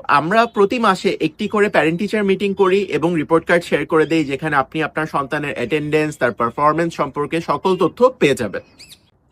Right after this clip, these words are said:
এবার আসি মূল্যায়নে। আমরা জানি রেগুলার প্র্যাকটিস ও রিভিশন ছাড়া কিন্তু পরীক্ষায় ভালো ফলাফল করা অসম্ভব, তাই আমরা রেখেছি ডেইলি হোমওয়ার্ক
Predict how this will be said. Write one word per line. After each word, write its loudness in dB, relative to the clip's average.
এবার 6
আসি 0
মূল্যায়নে। 2
আমরা 2
জানি -2
রেগুলার 2
প্র্যাকটিস -2
ও -2
রিভিশন 0
ছাড়া -2
কিন্তু -8
পরীক্ষায় -2
ভালো 2
ফলাফল 2
করা 4
অসম্ভব, 0
তাই 4
আমরা 2
রেখেছি 0
ডেইলি 2
হোমওয়ার্ক 0